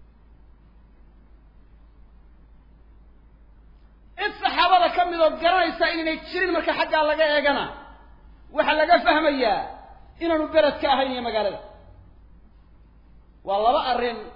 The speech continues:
oo iska hor imanaya. Hadduu ninku degaanka ahaan lahaana,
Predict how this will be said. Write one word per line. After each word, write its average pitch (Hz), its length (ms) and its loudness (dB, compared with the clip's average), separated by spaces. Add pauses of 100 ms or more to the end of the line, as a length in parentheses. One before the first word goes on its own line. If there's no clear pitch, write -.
(800)
oo 277 140 2
iska 294 240 -2
hor 262 120 2
imanaya. 202 360 -4 (3250)
Hadduu 233 240 -6
ninku 339 260 -6
degaanka 320 500 0
ahaan 302 320 -2
lahaana, 302 420 2